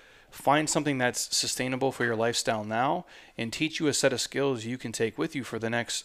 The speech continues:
you know, three years, thirteen years, thirty years. And so you can start to evolve and change and learn, "This is the best way to eat for me now today at twenty-two,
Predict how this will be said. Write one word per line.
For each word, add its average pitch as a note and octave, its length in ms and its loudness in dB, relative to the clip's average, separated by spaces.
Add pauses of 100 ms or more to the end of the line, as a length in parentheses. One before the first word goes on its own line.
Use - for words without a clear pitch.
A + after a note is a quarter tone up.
(160)
you A#2+ 100 -12
know, G#2+ 240 -4 (320)
three C3 340 0
years, G#2+ 420 -2
thirteen C3 420 0
years, G#2 400 -8
thirty F3 240 4
years. A2 400 -4 (380)
And A2+ 100 -6
so - 80 0
you C3+ 160 0
can C3+ 140 -4
start C3+ 320 2
to A#2+ 400 -2 (240)
evolve B2 560 6
and A2 100 -6
change B2 420 -2
and G#2+ 160 -4
learn, C3 420 2 (360)
"This C3 240 0
is C#3+ 80 -4
the C#3 80 4
best B2+ 300 4
way C3 80 2
to A#2+ 60 0
eat B2 140 -4
for - 120 -6
me A2+ 160 -4
now A#2+ 260 4
today B2 300 -2
at G#2+ 100 -4
twenty-two, A#2+ 640 -2